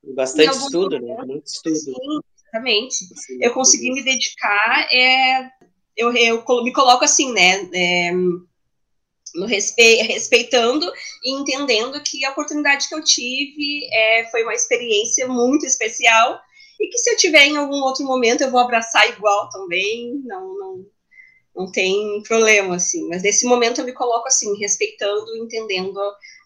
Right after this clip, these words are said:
Speaker 2: a importância, né, da gente entender que as experiências estão aí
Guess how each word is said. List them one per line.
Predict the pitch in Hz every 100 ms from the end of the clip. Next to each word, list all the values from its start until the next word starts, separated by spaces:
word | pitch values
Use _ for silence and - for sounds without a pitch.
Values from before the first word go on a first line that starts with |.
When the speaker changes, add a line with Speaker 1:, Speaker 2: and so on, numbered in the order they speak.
| -
Speaker 2:
a | 196
importância, | 190 226 - 202 233 247
né, | 180
da | 175
gente | 190 180 208
entender | 208 196 208 190 180 196 220
que | - - 185 165
as | 165 -
experiências | - 196 185 190 196
estão | - - 202
aí | 220 302 185 185